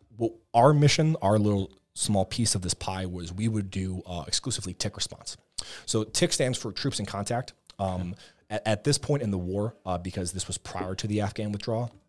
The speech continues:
Speaker 1: we were almost exclusively supporting, supporting the A N A elements. These, this is the Afghanistan National Army that unfortunately is not in existence anymore because of the Taliban takeover.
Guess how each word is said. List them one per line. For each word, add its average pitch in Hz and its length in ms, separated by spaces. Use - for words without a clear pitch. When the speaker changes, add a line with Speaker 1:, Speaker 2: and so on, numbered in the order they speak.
Speaker 1:
we 113 220
were 127 160
almost 120 420
exclusively 98 800
supporting, 92 640
supporting 95 440
the 92 160
A 90 140
N 85 100
A 82 120
elements. - 460
These, 101 180
this 107 220
is 90 80
the 98 140
Afghanistan 90 520
National 85 360
Army 113 340
that 101 100
unfortunately 131 580
is 98 140
not 104 160
in 98 60
existence - 600
anymore 85 380
because 95 240
of 87 60
the 85 60
Taliban 73 340
takeover. - 360